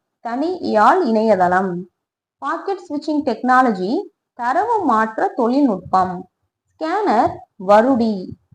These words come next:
சர்ச் இன்ஜின்ஸ், தேடுபொறி. ஸ்பீச் ரெகக்னைசர், பேச்சுரை மாற்றி. ஸ்டாட்டிக் வெப்சைட், நிலை இணையதளம். டிரான்ஸ்மிஷன் கண்ட்ரோல்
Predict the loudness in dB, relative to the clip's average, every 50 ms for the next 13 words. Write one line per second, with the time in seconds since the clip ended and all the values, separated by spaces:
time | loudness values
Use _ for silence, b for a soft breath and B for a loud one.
0 | -20 -20 _ _ _ _ _ 4 4 4 4 2 2 2 2 2 2 0 -2 -2
1 | -2 -4 -8 _ _ _ _ _ _ -10 -6 -4 -4 -2 -2 -2 -2 -2 -2 -2
2 | -2 -4 -6 -8 -10 -14 -18 _ _ _ _ _ _ _ _ _ _ -2 2 2
3 | 2 2 0 -4 0 2 4 4 6 6 6 6 4 2 2 4 4 4 4 4
4 | 2 -4 -12 -20 _ _ _ _ -12 -8 -8 -8 -8 -4 -2 0 0 2 4 4
5 | 4 4 4 2 2 0 -4 -4 -2 -2 -2 -2 -4 -6 -10 _ _ _ _ _
6 | _ _ _ _ _ _ _ _ _ -4 -4 -4 -2 -2 -4 0 2 2 2 2
7 | 2 4 4 4 4 2 -2 -6 -12 _ _ _ _ _ _ -8 -4 -2 0 2
8 | 2 2 0 -2 -2 0 0 0 0 2 2 2 2 2 0 -2 -4 -8 -10 -16
9 | _ _ _ _ _ _ _ _ _ -2 0 0 0 -2 -2 -2 -2 -2 0 0
10 | 0 -2 0 2 2 2 2 2 2 2 2 2 2